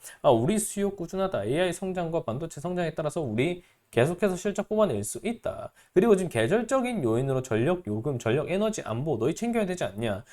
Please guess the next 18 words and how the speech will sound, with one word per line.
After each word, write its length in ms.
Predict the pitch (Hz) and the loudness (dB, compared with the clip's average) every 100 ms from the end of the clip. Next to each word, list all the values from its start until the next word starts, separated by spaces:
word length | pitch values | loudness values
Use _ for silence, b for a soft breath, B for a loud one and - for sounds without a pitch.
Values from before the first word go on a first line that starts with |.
| B 220 | B -4
이거 180 | 254 247 | 2 4
우리가 180 | 196 | 6
실적으로 480 | 190 247 240 269 208 | 4 2 0 0 2
지금 160 | 180 151 | 0 0
보여주는 360 | 117 135 147 | 0 0 -2
자리다." 440 | 151 160 160 95 - b b | -2 -2 -2 -6 -10 b b
이거를 320 | 226 277 262 | 2 6 6
지금 140 | 190 135 | 4 0
강하게 320 | 107 113 156 | 2 2 2
내비춘다라는 680 | 95 127 - 233 113 95 101 | -2 -4 -4 -2 0 -2 -8
거죠. 220 | - - _ B B B | -18 -20 _ B B B
그래서 200 | 233 240 | 2 2
지금은 440 | 214 262 247 233 | 2 2 2 0
계절적인 880 | - 117 113 220 302 302 254 262 190 | -2 -2 0 2 2 2 0 0 2
요인도 320 | 117 143 170 | 4 2 0
고려를 300 | 214 190 135 | -2 0 0
해야 160 | 226 160 | 0 0
되고 460 | 98 - 175 101 | -2 -2 0 0